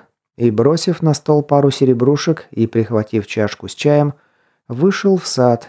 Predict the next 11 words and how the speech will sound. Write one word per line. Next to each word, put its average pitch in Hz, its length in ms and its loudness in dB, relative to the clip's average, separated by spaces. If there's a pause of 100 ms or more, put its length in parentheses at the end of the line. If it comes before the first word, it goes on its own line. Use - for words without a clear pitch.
(120)
где, 104 260 -2
усевшись 101 580 -4
за 101 180 -4
стол, 131 400 0 (120)
набил 104 400 -2
трубку 160 560 -2 (460)
и 139 140 0
попытался 104 1000 -4
успокоиться. - 880 -6 (1800)
«Тебе 131 420 2
грустно?» 135 580 0